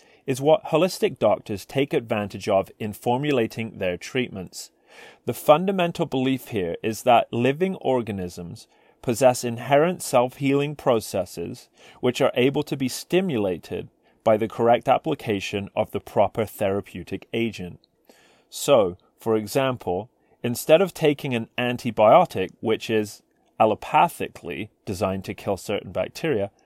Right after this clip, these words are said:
a holistic doctor would give a treatment that stimulates the body's immune system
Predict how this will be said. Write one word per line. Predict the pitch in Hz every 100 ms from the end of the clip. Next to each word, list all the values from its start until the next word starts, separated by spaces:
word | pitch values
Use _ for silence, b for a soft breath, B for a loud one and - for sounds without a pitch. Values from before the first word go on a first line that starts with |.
| _ 117
a |
holistic | 110 - 127 143 185 - 110 -
doctor | 107 92 - 107
would | 101 101
give | 120
a | 120
treatment | - 185 170 110 107
that | 110
stimulates | - - 139 156 185 180 - -
the | 123
body's | 117 117 117 107
immune | 107 120 156 165
system | - 98 - 92 113